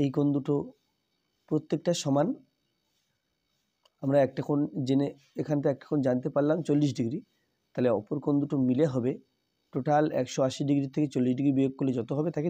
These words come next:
দুই ভাগে ভাগ করতে হবে। এই ত্রিভুজের তিনটি কোণের মান একশো আশি ডিগ্রি যোগফল। তো একটা কোণ পেয়ে গেলাম চল্লিশ ডিগ্রি, তাহলে একশো আশি ডিগ্রি থেকে চল্লিশ ডিগ্রি বিয়োগ করলাম। বিয়োগ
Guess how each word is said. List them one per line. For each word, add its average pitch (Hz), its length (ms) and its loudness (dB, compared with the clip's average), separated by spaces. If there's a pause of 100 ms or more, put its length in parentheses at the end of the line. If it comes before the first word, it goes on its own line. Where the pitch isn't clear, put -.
দুই 127 120 4
ভাগে 131 180 0
ভাগ 110 160 -10
করতে 107 280 -12
হবে। 107 140 -14 (2750)
এই 156 140 6
ত্রিভুজের 160 360 4 (180)
তিনটি 147 280 2
কোণের 151 200 4
মান 143 160 4
একশো - 200 -4
আশি 127 180 -4
ডিগ্রি 139 180 -2 (240)
যোগফল। 139 340 -4 (640)
তো 127 80 0 (540)
একটা 143 280 -4
কোণ 143 120 -2 (100)
পেয়ে 131 180 2
গেলাম 139 260 2
চল্লিশ 131 320 0
ডিগ্রি, 120 180 -4 (220)
তাহলে 117 200 -2 (1300)
একশো - 260 -6
আশি 120 200 -8
ডিগ্রি 131 240 0
থেকে - 160 -4 (320)
চল্লিশ 123 240 -2
ডিগ্রি 127 220 0
বিয়োগ 120 220 0
করলাম। 131 240 0 (760)
বিয়োগ 143 260 0